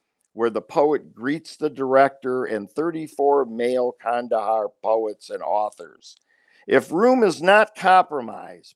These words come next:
poet may take off his body armor. If scene seems dangerous, he must keep armor and helmet on at all times.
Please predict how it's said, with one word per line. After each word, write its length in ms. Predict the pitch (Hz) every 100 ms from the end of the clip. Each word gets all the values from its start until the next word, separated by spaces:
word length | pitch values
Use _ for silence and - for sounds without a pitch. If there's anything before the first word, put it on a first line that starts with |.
| _
poet 440 | 143 151 175 147
may 200 | 131 117
take 380 | 110 139 160 -
off 320 | 139 151 151
his 160 | 135 117
body 420 | 113 131 120 107
armor. 400 | 101 82 85 _ _ _ _ _ _
If 180 | - 123
scene 460 | - 160 180 175 165
seems 440 | - 151 135 117
dangerous, 800 | - 220 247 170 135 123 120 - _ _
he 140 | - 135
must 420 | 131 160 165 -
keep 300 | - 160 - -
armor 400 | 151 180 185 175
and 240 | 127 113
helmet 420 | 127 151 160 160 -
on 300 | 135 143 135
at 180 | 117 110
all 340 | - 151 151
times. 680 | 151 143 151 127 98 _ -